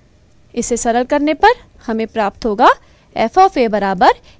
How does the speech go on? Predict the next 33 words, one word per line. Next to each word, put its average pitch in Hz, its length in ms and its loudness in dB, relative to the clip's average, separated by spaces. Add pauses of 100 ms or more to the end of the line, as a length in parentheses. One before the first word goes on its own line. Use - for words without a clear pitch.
a 240 160 2
ऋण 294 160 -2
a, 320 100 0
हमें 330 220 0
क्या 339 160 2
मिलेगा? 359 360 2 (420)
शून्य। 480 460 4 (640)
तो 233 120 -2
शून्य 370 460 -2
गुणित 254 460 -4 (1500)
q 254 220 -2
of 196 240 -4 (120)
a 294 120 2 (840)
धन 302 180 2 (380)
r, 311 200 2 (840)
यानी 339 340 2
कि 285 240 -4 (480)
f 302 240 0
of 440 200 2 (120)
a 269 160 0
जो 247 140 -6
है 233 180 0 (400)
वो 254 80 0
हमें 240 260 -2
प्राप्त 220 360 -4
होगा 247 200 2 (220)
r, 202 140 4 (640)
क्योंकि 254 200 -4
जो 247 120 -2
प्रथम 330 360 0
पद 269 240 0
है 254 160 2 (300)
वो 254 120 4